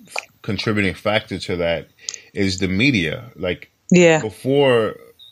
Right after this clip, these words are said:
Speaker 1: you know, I can remember, I mean, obviously, the left-wing media is gonna be a little pro-liberal president and the conservative media is gonna be pro-conservative president. But it's gotten to the point where it's just like,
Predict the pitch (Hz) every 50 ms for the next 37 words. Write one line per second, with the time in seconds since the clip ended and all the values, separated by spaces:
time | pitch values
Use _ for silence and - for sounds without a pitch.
0 | _ _ _ _ _ - 110 104 101 80 104 107 - - 139 123 120 110 107 113
1 | 120 113 107 104 101 104 104 98 104 113 117 117 110 - - 117 110 101 98 92
2 | - - - - _ _ _ - 95 98 110 110 - - 113 104 101 98 101 101
3 | 98 98 95 92 87 - - 104 92 90 82 87 92 92 90 87 85 - - -
4 | _ _ _ _ _ _ - _ _ _ _ _ _ _ 95 98 104 110 107 104
5 | 98 - - 110 107 104 98 95 92 90 90 - - _ _ _ _ _ _ _
6 | _ - 107 107 113 113 101 104 101 - - 117 104 98 95 98 95 98 98 82
7 | 87 90 87 - - 95 - - 113 101 98 98 98 90 90 98 95 92 90 87
8 | 82 - 95 90 82 80 87 80 - - 92 87 82 - 95 85 - 117 117 107
9 | 92 85 80 - 87 82 82 82 80 78 80 90 87 - - _ - - - -
10 | - - - - _ _ _ 113 110 - - 143 135 135 127 120 - 135 117 101
11 | 82 - - 127 131 131 98 98 101 101 95 92 90 85 - - 107 98 - -
12 | 104 92 87 82 - -